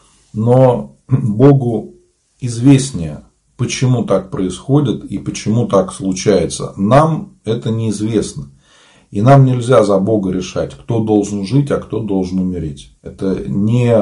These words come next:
наша, м, так скажем, возможность. Нам надо только молиться. Конечно, хочется, чтобы все наши близкие жили дольше,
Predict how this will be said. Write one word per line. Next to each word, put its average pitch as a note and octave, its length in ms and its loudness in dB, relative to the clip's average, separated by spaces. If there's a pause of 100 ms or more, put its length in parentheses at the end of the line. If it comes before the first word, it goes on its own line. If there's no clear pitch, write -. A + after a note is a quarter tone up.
наша, G2 640 -2 (680)
м, - 720 -12
так E2+ 140 -6
скажем, D#2 540 -8 (640)
возможность. G2+ 1000 0
Нам A#2 300 2
надо A2 220 0
только A#2+ 360 -2
молиться. G#2+ 720 0 (2250)
Конечно, B2 500 4
хочется, B2 540 0
чтобы F#2+ 360 -2
все B2 260 -2
наши G2+ 320 0
близкие G2+ 520 -2
жили G#2 300 2
дольше, F2+ 600 -2